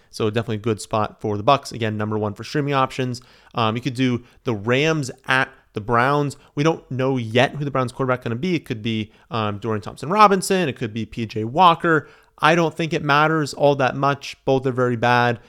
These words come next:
Uh, both have elevated sack potential, turnover potential. So Rams in a good spot. Uh, behind the Rams, you go Chargers at the Patriots. Probably shouldn't have to explain that one to you. Patriots, very, very bad.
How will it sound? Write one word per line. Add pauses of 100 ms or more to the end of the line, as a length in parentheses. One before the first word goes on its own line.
(160)
Uh,
both
have
elevated
sack
potential,
turnover
potential.
So (240)
Rams
in
a
good
spot. (180)
Uh,
behind
the
Rams,
you
go (280)
Chargers
at
the
Patriots.
Probably
shouldn't
have
to
explain
that
one
to
you. (220)
Patriots, (280)
very,
very
bad.